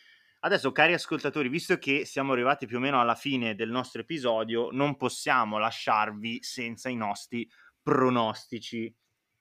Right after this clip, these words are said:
Quindi, eh, ci sono delle partite, adesso io vorrei fa-, chiedervi, ragazzi, due pronostici, perché appunto c'è la Champions e vorrei concentrarmi un attimo su quella. Mi concentrerei su Juve Porto,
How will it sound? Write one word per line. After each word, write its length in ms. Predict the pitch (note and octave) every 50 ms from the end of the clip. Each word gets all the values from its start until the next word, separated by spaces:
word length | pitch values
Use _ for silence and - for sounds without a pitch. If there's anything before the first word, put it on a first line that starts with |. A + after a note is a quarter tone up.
| _ _
Quindi, 580 | - - D3 C3+ A#2+ A#2 A2+ A2 A2 G#2+ G#2 -
eh, 380 | _ A#2 A#2 A2+ A2 A2 G#2+ A2
ci 100 | - -
sono 240 | C3 - - C3+ C#3+
delle 180 | C#3 C#3+ C3 B2
partite, 540 | C#3+ B2 A2 - - A#2+ - C3 B2 B2 -
adesso 340 | C3 C3+ C3+ C3+ - - E3
io 60 | C#3+
vorrei 180 | C3+ B2+ B2+ A#2
fa-, 180 | - - -
chiedervi, 460 | - - C#3 C3+ A#2 A#2 A#2 A2+ A#2
ragazzi, 500 | A#2+ B2 A#2+ A2+ G#2+ G#2+ - - - A#2
due 220 | A2+ A2 A2 A2 G#2+
pronostici, 600 | - A#2+ A#2+ A2 G#2 G2+ F#2+ - - G#2 - G#2+ -
perché 200 | G#2 F#2 - G#2+
appunto 300 | - - A2+ G#2 F#2 G2+
c'è 140 | - -
la 100 | B2+ A#2 A2
Champions 640 | - A#2 G#2 G2 G2 - - A2 A#2+ C3 - - D3 - - _ _ _ _ _ _ _ _ _ _ _ _ _
e 120 | - C#3+ C#3+
vorrei 320 | D3 E3 C#3+ B2 B2 A#2+
concentrarmi 500 | - C#3 B2+ C3 C3 B2 A#2+ A#2 A#2+ B2
un 80 | B2+ B2
attimo 300 | A2+ A2+ - B2 A#2+ A#2
su 160 | - - B2
quella. 280 | - C3+ A#2+ A2 G#2+ G#2+
Mi 120 | A2+ B2+
concentrerei 720 | B2 - D3 C3+ D3 D3 D3 C#3 D3+ D3 D3 D3 B2+ A2 G#2+
su 160 | - - A#2+
Juve 280 | B2+ D#3+ G3+ F#3 D#3+
Porto, 760 | - - C#3+ D3 E3 F3 F3 - - F#3+ G3 G#3 G3 - _